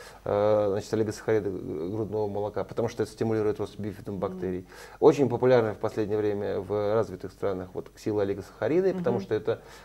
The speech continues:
Speaker 1: довольно мощные индукторы, да, э, которые раз-, размножают нужные бактерии. Ну и известные, а, п-, пребиотические средства, как типа инулина, он, в общем,
Speaker 2: Мгм.
Speaker 1: очень хорошо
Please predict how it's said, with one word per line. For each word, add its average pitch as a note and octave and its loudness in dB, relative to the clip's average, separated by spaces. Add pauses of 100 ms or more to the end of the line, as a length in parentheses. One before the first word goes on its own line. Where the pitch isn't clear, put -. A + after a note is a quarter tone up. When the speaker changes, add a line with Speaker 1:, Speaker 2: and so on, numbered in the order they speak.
(120)
Speaker 1:
довольно A#2 2
мощные B2 4
индукторы, G2 -4
да, A2 0
э, F#2+ -2
которые G2+ -4
раз-, F#2+ -2
размножают G#2 -2
нужные F#2 -8
бактерии. F#2 -8
Ну G3+ 2
и F#3 6
известные, A#2 2 (460)
а, G2+ -2
п-, G#2 -2
пребиотические G#2 -2
средства, - -6
как - -16
типа - -8
инулина, G2+ -4 (280)
он, - -10
в - -10
общем, - -12
Speaker 2:
Мгм. G3+ -10 (220)
Speaker 1:
очень - -8
хорошо G2 -8